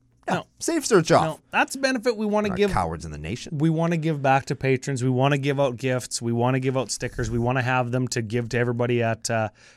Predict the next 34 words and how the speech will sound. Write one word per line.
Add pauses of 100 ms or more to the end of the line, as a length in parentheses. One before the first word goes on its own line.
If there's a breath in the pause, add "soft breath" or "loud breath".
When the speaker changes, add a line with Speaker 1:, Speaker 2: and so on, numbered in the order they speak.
(100)
Speaker 2:
at
the,
at
events
and
stuff.
Speaker 1:
We
do.
Speaker 2:
And
lots
of
fun.
So (240 loud breath)
next
up,
or
next
goal
that
we
updated,
Speaker 1:
Uh-huh.
Speaker 2:
we
need
some, (140)
we
need
some,
uh, (160)
equipment. (100)
I
don't
know
what